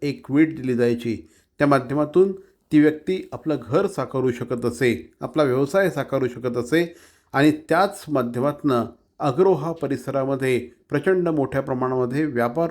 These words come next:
उदीम निर्माण झाला. आज अग्रसेन महाराजांच्या जयंती दिनानिमित्त अग्रवाल समाजातील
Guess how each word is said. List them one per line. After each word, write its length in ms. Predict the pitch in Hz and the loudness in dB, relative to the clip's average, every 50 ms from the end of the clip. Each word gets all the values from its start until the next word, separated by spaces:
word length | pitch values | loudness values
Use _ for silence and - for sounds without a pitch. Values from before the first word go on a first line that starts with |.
| - - | -2 -2
उदीम 280 | 135 127 135 156 170 | -2 2 4 4 4
निर्माण 420 | 170 143 123 113 113 117 117 113 107 - | 4 2 0 0 0 0 0 -2 -2 -2
झाला. 240 | 120 123 120 113 107 - - _ _ _ _ _ _ _ _ _ _ _ _ _ _ - - | 0 0 0 -2 -2 -6 -12 _ _ _ _ _ _ _ _ _ _ _ _ _ _ -2 2
आज 240 | 139 135 135 123 - - - _ _ _ _ _ _ _ - | 4 4 4 2 0 -6 -18 _ _ _ _ _ _ _ -2
अग्रसेन 600 | - 156 143 156 175 156 - - 170 175 175 165 | 0 2 2 4 2 0 0 0 0 2 2 2
महाराजांच्या 840 | 151 135 127 117 131 151 160 156 156 160 156 156 151 - 170 165 | 2 0 0 -2 -4 -4 -2 -2 0 0 0 0 -2 -2 -4 -4
जयंती 440 | 160 - 131 123 123 117 120 120 120 | -4 0 0 0 0 0 -2 -4 -2
दिनानिमित्त 580 | 120 123 120 120 120 120 120 120 120 - - 165 175 175 170 - _ _ _ _ _ - | 0 2 2 4 4 2 2 0 0 0 2 2 2 2 0 -8 _ _ _ _ _ -4
अग्रवाल 440 | 147 131 139 175 180 196 208 208 190 | -4 0 2 2 2 2 2 0 -2
समाजातील 640 | - - 160 151 156 147 156 147 151 - 160 165 | -2 -4 -2 0 0 0 0 -2 -4 -4 -4 -4